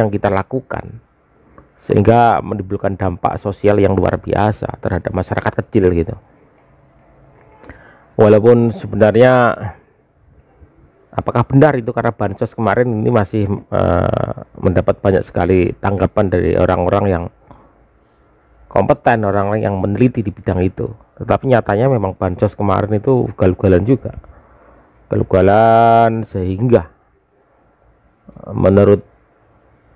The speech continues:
informasi yang valid itu mengakibatkan harga beras itu naik. Ya itulah resikonya. Resiko yang harus kita tanggung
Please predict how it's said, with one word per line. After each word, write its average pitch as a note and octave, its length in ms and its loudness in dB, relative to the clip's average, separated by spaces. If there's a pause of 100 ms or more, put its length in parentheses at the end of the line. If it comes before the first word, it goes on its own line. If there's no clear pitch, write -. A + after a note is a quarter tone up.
(1300)
informasi A2 960 0
yang F2+ 240 -8
valid A2+ 400 0 (120)
itu A2 360 -6 (640)
mengakibatkan G2 720 -2
harga F2 400 -4 (480)
beras A2 400 0
itu B2+ 80 -8
naik. F#2+ 240 -8 (1400)
Ya F3 80 8
itulah G#3+ 240 4
resikonya. E3+ 480 -4 (1500)
Resiko - 240 0
yang B2+ 160 6
harus F#2 240 -2
kita G2+ 160 0
tanggung F#2+ 400 -6